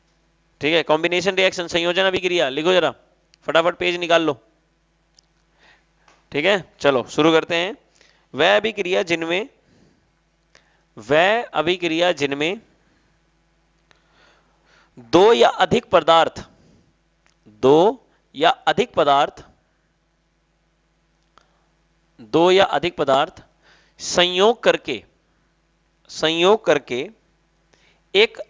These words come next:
नया पदार्थ बनाते हैं, संयोग करके एक नया पदार्थ बनाते हैं, उसे संयोजन अभिक्रिया कहते हैं, उसे संयोजन अभिक्रिया कहते हैं।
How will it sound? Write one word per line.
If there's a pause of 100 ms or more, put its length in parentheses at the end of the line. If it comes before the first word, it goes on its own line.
(320)
नया
पदार्थ
बनाते
हैं, (960)
संयोग
करके
एक
नया
पदार्थ
बनाते
हैं, (1400)
उसे
संयोजन
अभिक्रिया
कहते
हैं, (720)
उसे (400)
संयोजन
अभिक्रिया
कहते
हैं।